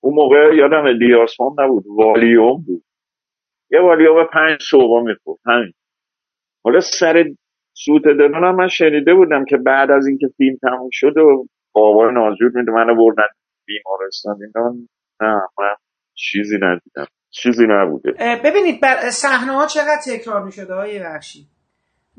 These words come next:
Speaker 2: و تمرینش حالا با بهروز به صورت ویژه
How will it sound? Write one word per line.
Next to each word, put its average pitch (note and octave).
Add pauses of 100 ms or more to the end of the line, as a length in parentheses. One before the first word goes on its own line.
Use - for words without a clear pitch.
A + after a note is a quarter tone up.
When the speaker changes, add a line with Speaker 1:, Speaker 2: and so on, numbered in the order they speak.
(120)
Speaker 2:
و B3+ (560)
تمرینش A#3+
حالا B3
با B3
بهروز G#3
به G#3+
صورت G3+
ویژه G3+